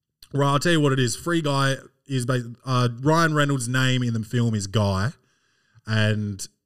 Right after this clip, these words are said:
the setting is a video game called Free World. So Free Guy,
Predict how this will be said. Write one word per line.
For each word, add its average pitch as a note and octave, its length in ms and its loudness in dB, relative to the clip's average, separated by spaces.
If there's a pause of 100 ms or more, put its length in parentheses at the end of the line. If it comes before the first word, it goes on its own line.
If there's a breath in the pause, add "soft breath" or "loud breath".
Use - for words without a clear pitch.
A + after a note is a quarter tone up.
(220)
the A#2 100 -6
setting D3 400 0
is C3 160 0
a A2+ 40 0
video A#2+ 360 2
game G#2 320 -4
called G2+ 200 -6
Free G#2+ 340 -4
World. E2+ 380 -4
So E2+ 180 -6
Free G#2+ 240 -2
Guy, F#2+ 240 -10